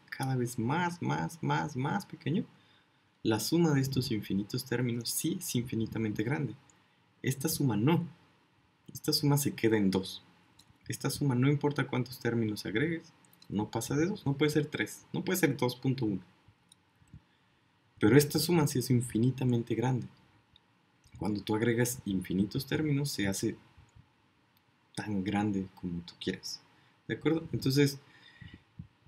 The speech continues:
por supuesto, hay criterios, no, no estoy estableciendo cosas extremadamente misteriosas, pero eso nos permite, de nuevo, seguir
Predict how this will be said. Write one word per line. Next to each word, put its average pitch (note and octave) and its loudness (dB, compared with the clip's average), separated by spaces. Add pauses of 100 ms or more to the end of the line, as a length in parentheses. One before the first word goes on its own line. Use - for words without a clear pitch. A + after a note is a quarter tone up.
(1300)
por C3+ 8
supuesto, A#2 6
hay A#2 4
criterios, A#2 6
no, G2 4
no F#2+ 0
estoy F#2+ 0 (100)
estableciendo F#2 -2
cosas F2+ -6
extremadamente F#2+ -2
misteriosas, C#3 -4 (720)
pero C#3+ 12
eso D3+ 6
nos D#3 8
permite, C#3+ 8 (100)
de C3+ 4
nuevo, C#3+ 8
seguir G#2+ 4